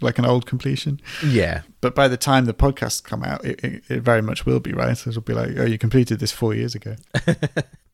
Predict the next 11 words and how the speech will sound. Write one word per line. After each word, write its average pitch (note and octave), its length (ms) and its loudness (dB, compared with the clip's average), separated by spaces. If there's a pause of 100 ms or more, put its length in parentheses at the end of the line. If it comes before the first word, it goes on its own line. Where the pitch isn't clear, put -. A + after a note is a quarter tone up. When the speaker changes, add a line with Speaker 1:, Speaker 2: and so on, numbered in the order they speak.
(140)
Speaker 1:
Anyway, G#2+ 960 0 (180)
uh, C3 280 0
what D#3+ 680 -4
game C#3+ 800 2 (760)
are A#2+ 120 0
we A#2+ 100 2
gonna B2+ 160 0
talk C3+ 160 -4
about - 200 -2
this E3+ 120 -2
time? A#2+ 300 -6